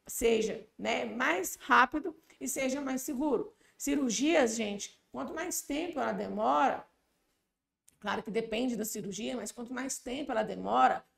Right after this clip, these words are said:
mais risco a gente tem pro animal. Então, a gente precisa que uma cirurgia ela seja o mais rápida e o mais seguro possível. E o auxiliar capacitado,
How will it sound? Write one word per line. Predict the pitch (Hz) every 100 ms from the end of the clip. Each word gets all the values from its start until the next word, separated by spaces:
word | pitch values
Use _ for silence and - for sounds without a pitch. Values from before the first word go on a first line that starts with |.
| _ -
mais | 262 311 -
risco | 269 285
a |
gente | 247 269 254
tem | 254 254
pro | 277
animal. | 254 262 247 202 175 - -
Então, | 220 240
a | 240
gente | 247 254
precisa | - 247 - 311 285
que | 277
uma | 254
cirurgia | 254 247 220 226 220 214
ela | 214
seja | 220 233 208 208 - _ _ -
o |
mais | 202 247 339 269
rápida | 254 247 294 254 -
e | 247
o |
mais | 233 226 262
seguro | 285 220 262 262 262 _ _ _ -
possível. | 214 240 - - 220 175 165 - -
E | 220
o |
auxiliar | 247 240 277 247 220 240 269 - -
capacitado, | 202 - 220 269 240 233 233 247